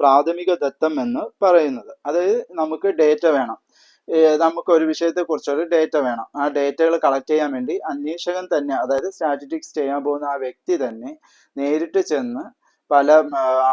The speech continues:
ആളുകളെയും കണ്ട് അവരിൽ നിന്ന് ആ ഡേറ്റ കളക്ട് ചെയ്യുക. അവരിൽ നിന്ന് ചോദ്യങ്ങളിലൂടെ നമുക്ക് ആവശ്യമായിട്ടുള്ള ഡേറ്റ കളക്ട് ചെയ്യുക. ഇങ്ങനെ കളക്ട് ചെയ്യുന്നതിനെയാണ് പ്രാഥമിക ദത്തം എന്ന് പറയുന്നത്. നേരിട്ട് ഡേറ്റകൾ, ദത്തങ്ങൾ ശേഖരിക്കുന്നതിനെ, ആ,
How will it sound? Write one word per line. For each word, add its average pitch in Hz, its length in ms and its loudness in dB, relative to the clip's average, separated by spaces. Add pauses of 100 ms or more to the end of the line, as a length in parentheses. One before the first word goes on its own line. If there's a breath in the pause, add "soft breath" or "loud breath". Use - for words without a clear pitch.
ആളുകളെയും 139 500 -4
കണ്ട് 123 480 -2 (320)
അവരിൽ 147 300 0
നിന്ന് 139 220 -4
ആ 165 80 0
ഡേറ്റ 139 380 -2 (100)
കളക്ട് 190 280 4
ചെയ്യുക. 120 420 -2 (360)
അവരിൽ 147 220 0
നിന്ന് 139 280 -4
ചോദ്യങ്ങളിലൂടെ 151 800 0 (160)
നമുക്ക് 156 260 -2
ആവശ്യമായിട്ടുള്ള 139 720 -2
ഡേറ്റ 139 360 -4 (100)
കളക്ട് 196 260 2
ചെയ്യുക. 113 340 -6 (340 soft breath)
ഇങ്ങനെ 202 260 -2
കളക്ട് 143 280 4
ചെയ്യുന്നതിനെയാണ് 151 760 -2 (100)
പ്രാഥമിക 147 500 -2
ദത്തം 131 420 -6
എന്ന് 123 120 -8
പറയുന്നത്. 131 400 -6
നേരിട്ട് 156 500 -6
ഡേറ്റകൾ, 135 760 -4
ദത്തങ്ങൾ 196 580 -4 (320 soft breath)
ശേഖരിക്കുന്നതിനെ, 131 920 -2
ആ, 123 280 -10